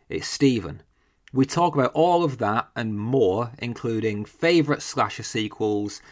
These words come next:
minority monsters in horror, getting to know Jade better, and the importance of writing yourself into a corner. There is quite a bit of noise at Stephen's end. At times, it, it sounds like he was recording in a school canteen.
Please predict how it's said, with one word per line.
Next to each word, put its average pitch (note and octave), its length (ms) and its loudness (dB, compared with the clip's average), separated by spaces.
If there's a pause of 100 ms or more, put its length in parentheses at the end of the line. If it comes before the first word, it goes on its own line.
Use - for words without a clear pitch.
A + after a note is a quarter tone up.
(260)
minority C#3+ 560 4
monsters A#2+ 420 -4
in A2 100 -2
horror, A2+ 460 2 (540)
getting D#3 240 6
to D#3 120 0
know C#3+ 220 6
Jade A#2+ 400 0
better, G2+ 500 -4 (440)
and A#2+ 160 2
the B2 80 4
importance B2 580 2
of G#2 140 -6
writing B2 440 0
yourself F#2+ 680 -6 (260)
into G2+ 360 -4
a F#2+ 40 -4
corner. G2 560 -6 (880)
There D#3+ 220 6
is G3 140 8
quite G3+ 240 4
a D3+ 40 2
bit D3+ 120 4
of C#3 80 2
noise C#3 580 4 (240)
at G#2 140 -6
Stephen's A2 520 0
end. G2 380 -4 (320)
At C#3 180 0
times, C#3 520 2
it, G#2 180 2
it - 160 -6
sounds C3+ 380 0
like A#2 140 -2
he A#2+ 60 -4
was A2+ 120 -4
recording A2+ 640 0
in F#2+ 100 -6
a G2 60 -8
school G2 380 -2
canteen. F#2 720 -6